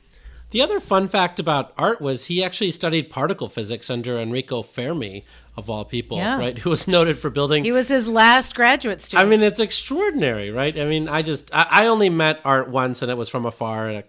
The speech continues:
Speaker 1: a lecture, and, and so I didn't know him, but, um,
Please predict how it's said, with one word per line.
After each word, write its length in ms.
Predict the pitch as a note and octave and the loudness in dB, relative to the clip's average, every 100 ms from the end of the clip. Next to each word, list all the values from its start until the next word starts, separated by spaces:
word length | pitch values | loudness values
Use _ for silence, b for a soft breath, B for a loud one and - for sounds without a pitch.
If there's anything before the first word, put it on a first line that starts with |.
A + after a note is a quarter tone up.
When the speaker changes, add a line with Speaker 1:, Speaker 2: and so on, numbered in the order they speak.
| - | -14
Speaker 1:
a 40 | |
lecture, 420 | G#2 G2+ - G#2 | -14 -12 -14 -12
and, 220 | G2+ F#2+ G2+ B B B B | -12 -14 -18 B B B B
and 300 | B2 A#2 A2 | -6 -4 -4
so 260 | C3 A#2 | -2 -2
I 80 | A#2 | -2
didn't 300 | B2+ C#3+ B2 | -2 -2 -2
know 200 | A#2+ A#2+ | -2 -2
him, 280 | A2+ G#2 G#2 | -4 -6 -6
but, 340 | A#2+ A#2 - | -6 -8 -4
um, 380 | B2 A2+ A2 G#2 | -4 -2 -6 -10